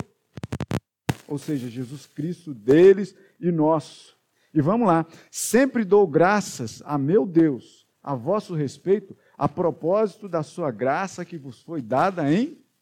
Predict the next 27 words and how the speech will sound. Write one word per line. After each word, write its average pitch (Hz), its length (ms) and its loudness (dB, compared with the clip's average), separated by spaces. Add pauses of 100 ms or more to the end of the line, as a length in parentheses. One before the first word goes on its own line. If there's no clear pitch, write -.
(1700)
em 156 140 -2
quem? 254 380 0 (400)
"Em 165 120 2
Cristo 233 540 0 (100)
Jesus, - 460 -6 (300)
porque 208 320 4
em 240 160 6
tudo 247 480 4
fostes 190 500 0
enriquecidos 190 880 2
nele." 190 500 6
Nele 226 300 6
quem? 185 400 2 (240)
Em 185 180 6
Cristo 233 520 0
Jesus, 190 480 4 (200)
em 208 160 4
toda 214 360 4
palavra, 170 640 4
em 143 100 0
todo 180 300 2
conhecimento, 165 720 0
assim 196 340 0
como 214 280 2
o - 40 -4
testemunho 165 580 0
de 196 380 2